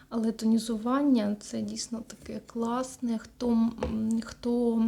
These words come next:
працює на роботі, якщо ви там весь день на ногах, можливо, навіть я прям рекомендую вам. Ну, а кому ліньки <laughs> з вечора поухажувати, подоглядати за собою, то, можливо, вам це і не знадобиться.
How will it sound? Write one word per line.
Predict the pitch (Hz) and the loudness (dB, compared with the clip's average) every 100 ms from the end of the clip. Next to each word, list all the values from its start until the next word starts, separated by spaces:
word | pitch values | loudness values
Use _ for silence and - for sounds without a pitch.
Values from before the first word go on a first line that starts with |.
| 220 - | 2 -4
працює | 233 - - 226 220 | -8 -8 -6 -2 0
на | 220 214 214 | 0 0 -2
роботі, | 214 208 226 226 - 208 208 208 214 | -4 -2 -2 -4 -8 -4 -4 -4 -8
якщо | 220 - 220 | -10 -10 -12
ви | |
там | 202 214 220 214 - | -10 -8 -8 -8 -8
весь | 214 - | -10 -6
день | 226 214 | -2 0
на | 220 | 2
ногах, | 226 226 294 359 - - - - - - - | 0 2 0 0 -8 -18 -18 -18 -20 -12 -6
можливо, | 208 240 277 254 | -2 2 4 6
навіть | 220 214 214 220 | 4 2 -2 -4
я | |
прям | 208 - 220 208 220 - _ _ _ _ _ _ _ | -6 -4 -2 0 -2 -6 _ _ _ _ _ _ _
рекомендую | 233 - 226 233 214 202 190 196 214 | -4 2 6 8 6 2 -2 -4 -6
вам. | 233 226 226 - - - - | -6 -4 -6 -10 -20 -20 -2
Ну, | 247 240 | 2 4
а | 220 220 214 202 - - _ - - | 2 0 0 -2 -8 -20 _ -20 -2
кому | 220 220 220 220 | 2 4 2 2
ліньки | 240 311 311 - 254 240 - - - - | 4 4 2 -2 0 -2 -6 -18 -20 -16
<laughs> | - - - - - | -10 -10 -10 -16 -8
з | 214 220 | -2 2
вечора | 214 202 240 226 | 2 0 -4 -6
поухажувати, | - 226 - 269 311 285 269 254 | -4 -6 -2 0 2 2 0 -2
подоглядати | 220 208 208 208 208 254 285 | -6 -2 0 0 2 2 2
за | 254 | 2
собою, | - 240 226 226 214 | 0 -2 0 -2 -2
то, | 220 | -4
можливо, | 202 - 233 254 214 | -6 -4 -4 -2 -2
вам | 208 220 | -2 -4
це | - 214 | -6 -4
і | 208 | -2
не | 208 | 0
знадобиться. | 214 214 214 202 226 - - | 0 0 -2 -6 -8 -10 -20